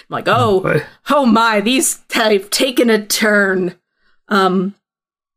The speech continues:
Speaker 1: yeah, but, li-, like, it's, in terms of why in the older books, it's partially it's because this is a, this is a wealth porn fantasy, but it's also technically, like, the characters invested,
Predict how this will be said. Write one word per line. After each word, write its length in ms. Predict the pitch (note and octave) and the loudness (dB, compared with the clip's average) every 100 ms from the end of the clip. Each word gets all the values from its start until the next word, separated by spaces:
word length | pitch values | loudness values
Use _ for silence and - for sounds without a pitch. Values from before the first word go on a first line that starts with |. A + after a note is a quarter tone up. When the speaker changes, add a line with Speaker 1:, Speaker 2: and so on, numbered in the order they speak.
| _ _ _ _ | _ _ _ _
Speaker 1:
yeah, 300 | F#3 G3 D3+ - - | -4 -2 -2 -8 -8
but, 340 | G#3 A3 - _ _ _ _ _ _ - | -4 -4 -4 _ _ _ _ _ _ -4
li-, 120 | A#3 | -2
like, 180 | A#3+ B3+ | 0 0
it's, 180 | C#4+ - | 0 -2
in 140 | C4 C4 | 0 0
terms 260 | E4 F4+ | 2 0
of 240 | C4 G#3 - _ _ _ _ | 0 -2 -8 _ _ _ _
why 340 | G3+ G3+ G3 | -2 0 2
in 160 | F#3+ F3+ | 2 0
the 100 | F3 | 2
older 240 | G3 F#3+ E3+ | 2 2 0
books, 220 | E3+ F#3 | -2 -2
it's 160 | F3 - _ | -4 -8 _
partially 400 | - A#3 G#3 G3+ | -2 0 2 0
it's 80 | F#3+ | 0
because 300 | F#3+ G3+ F#3+ | -2 -2 -2
this 140 | F#3+ F3+ | -2 -2
is 100 | F#3 | 0
a, 220 | D#3 - - _ | -2 -4 -14 _
this 160 | F#3 F#3+ | -10 -6
is 60 | F3 | -4
a 60 | |
wealth 260 | E3+ E3+ E3+ | 0 -2 -4
porn 260 | E3 E3 | -8 -8
fantasy, 580 | D#3+ D#3+ E3 E3 F3 D#3 | -6 -8 -6 -4 -2 -2
but 280 | - E3+ D3+ | -4 -4 -2
it's 160 | F#3+ F#3+ | -2 0
also 360 | G3 G3 F#3 | -2 0 0
technically, 520 | F3+ F#3+ F#3+ F3+ F3+ E3+ | 0 -4 -2 -2 0 2
like, 240 | F3 - - - - - - _ _ _ - - - | 0 -4 -16 -20 -20 -20 -20 _ _ _ -20 -10 -4
the 100 | A#3+ | -2
characters 500 | B3 A3+ G#3+ G3+ F#3+ | 0 0 0 2 2
invested, 560 | F#3 F3+ - F#3+ F3+ | 0 -2 0 0 -2